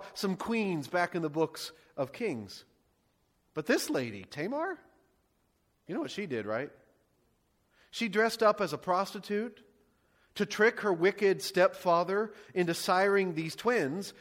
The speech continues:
to carry on her line and to carry on the promise. You don't see that very often in a genealogy. And in the Holy Scriptures, no less. That's different.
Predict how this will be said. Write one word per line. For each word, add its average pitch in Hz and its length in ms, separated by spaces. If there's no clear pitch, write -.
to 180 100
carry 208 340
on 175 160
her 165 160
line 170 440
and 160 100
to 160 60
carry 160 360
on 135 120
the 139 80
promise. 175 580
You 139 120
don't 156 160
see 160 180
that 220 280
very 139 180
often 117 360
in 120 80
a 120 80
genealogy. 120 680
And 196 120
in 208 80
the 185 100
Holy 202 220
Scriptures, - 540
no 131 140
less. 98 440
That's 339 220
different. 143 540